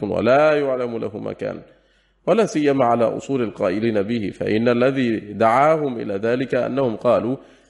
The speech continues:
"لا بد منه في اللطف بالمكلفين وانقطاع حجتهم عن الله". فيا لله العجب، أي لطف حصل بهذا المعدوم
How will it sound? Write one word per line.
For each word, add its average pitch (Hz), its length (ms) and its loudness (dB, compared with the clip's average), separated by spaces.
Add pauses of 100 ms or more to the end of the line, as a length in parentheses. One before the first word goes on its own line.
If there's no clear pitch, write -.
(160)
"لا 147 260 4
بد 131 300 -4
منه 113 380 -2
في 117 120 -10
اللطف 110 260 -4
بالمكلفين 135 880 0
وانقطاع 151 640 2
حجتهم 120 480 -2
عن 113 160 0
الله". 110 260 -2 (400)
فيا 139 280 2
لله 101 380 -4
العجب، - 400 -8 (600)
أي 147 100 4
لطف 214 360 0
حصل 160 440 0
بهذا 160 320 2
المعدوم 135 580 -2